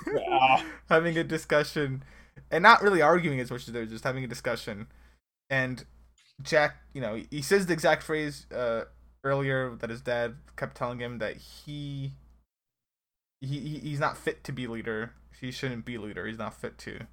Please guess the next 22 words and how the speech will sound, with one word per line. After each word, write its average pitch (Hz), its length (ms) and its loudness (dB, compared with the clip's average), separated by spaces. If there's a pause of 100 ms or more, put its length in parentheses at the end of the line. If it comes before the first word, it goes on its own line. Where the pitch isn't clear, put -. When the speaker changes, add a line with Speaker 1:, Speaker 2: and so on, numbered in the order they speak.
(600)
Speaker 1:
And 127 280 0 (220)
Locke, 165 520 2
Locke 175 380 2 (280)
tells 208 340 -2
him, 139 240 -6
like, 104 220 -10 (180)
Locke's - 420 2 (680)
coaxing 190 420 -2
him 131 160 -4
to 135 60 -6
be 135 140 -6
leader. 160 380 -8
He's 131 240 -14
telling 151 300 -6
him, 139 240 -10 (220)
"People 135 260 -10
look 110 200 -12
up 170 220 0
to - 120 -12
you. 165 400 -6 (1700)
You 131 260 -8
make," 127 380 -8